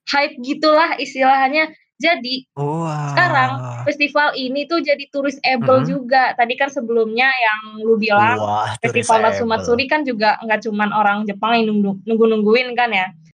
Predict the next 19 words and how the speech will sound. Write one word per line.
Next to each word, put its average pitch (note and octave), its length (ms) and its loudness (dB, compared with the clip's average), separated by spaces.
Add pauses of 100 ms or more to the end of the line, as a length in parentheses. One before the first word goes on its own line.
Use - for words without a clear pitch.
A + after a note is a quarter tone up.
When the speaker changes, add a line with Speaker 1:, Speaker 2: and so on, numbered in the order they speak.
(140)
Speaker 1:
Nah, A3 160 0
ini C#4+ 160 -8
juga D#4+ 160 0
gitu E4 320 0
nih. D#4+ 320 2
Speaker 2:
Hmm. - 160 -8 (200)
Speaker 1:
Jeju C4 280 -2
Fire B3+ 160 2
Festival C4+ 440 -2
itu C#4 600 0 (480)
kita D#4+ 360 2
bisa, C4+ 360 0 (560)
kita - 240 0
bahkan D#4+ 320 2
bisa C4+ 280 2
mesen B3 360 -6
apa B3+ 160 -4
ya, G#3+ 200 2 (960)
eh, A#3 180 4